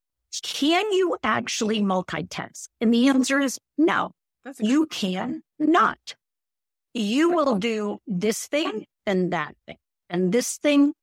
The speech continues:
Speaker 1: then that thing, and this thing. If you're trying to multitask, you're going back and forth, you're flip-flopping. And what happened is she was pretty good at three of them. But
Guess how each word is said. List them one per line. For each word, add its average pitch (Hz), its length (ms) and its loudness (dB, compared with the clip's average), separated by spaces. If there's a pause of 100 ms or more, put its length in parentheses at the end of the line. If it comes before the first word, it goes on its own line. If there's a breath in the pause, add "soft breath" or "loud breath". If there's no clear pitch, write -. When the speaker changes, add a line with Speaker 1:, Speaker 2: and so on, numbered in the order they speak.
(180)
Speaker 1:
then 233 180 2
that 165 200 -2 (100)
thing, - 200 -14 (260)
and 214 220 -2
this 262 180 -4
thing. 254 360 2 (100)
If 240 100 -2
you're 254 180 4
trying 349 340 2
to 233 60 -2
multitask, 180 720 0
you're 214 80 -2
going 190 260 0
back 170 220 -4
and 170 100 -4
forth, - 280 -10
you're 196 80 -4
flip-flopping. - 580 -4 (840)
And 220 200 0
what 233 300 0 (300)
happened 214 180 2
is 220 160 -2
she - 180 -2
was 254 160 0
pretty 466 300 -2
good 247 220 2
at - 240 -4
three 208 260 -6
of - 120 -6
them. - 100 -20 (880)
But 220 100 -16